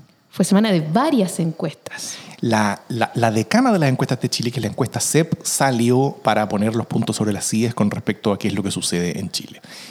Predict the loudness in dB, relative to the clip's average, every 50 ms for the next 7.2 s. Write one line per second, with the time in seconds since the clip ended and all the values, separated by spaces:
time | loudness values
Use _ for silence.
0 | -8 -4 -4 -2 -2 -2 0 0 2 2 4 2 2 4 2 2 2 2 2 2
1 | 2 2 2 0 0 -2 -6 -10 -18 -18 -18 -20 -20 -14 -6 -2 0 0 0 0
2 | 0 0 0 2 2 0 0 -2 0 0 0 0 0 -2 -4 -2 0 -2 -2 -2
3 | 0 0 2 2 4 4 2 2 2 2 2 2 4 2 2 2 2 2 2 0
4 | -2 0 0 0 2 2 0 -2 -2 -2 -2 -2 -2 0 0 0 0 0 -2 -2
5 | 0 0 2 2 2 2 2 0 0 0 0 2 2 2 0 0 0 -2 0 0
6 | 0 -2 -2 0 0 0 2 2 4 4 4 4 4 2 0 -2 -4 -4 -4 -4
7 | -4 -4 -6 -6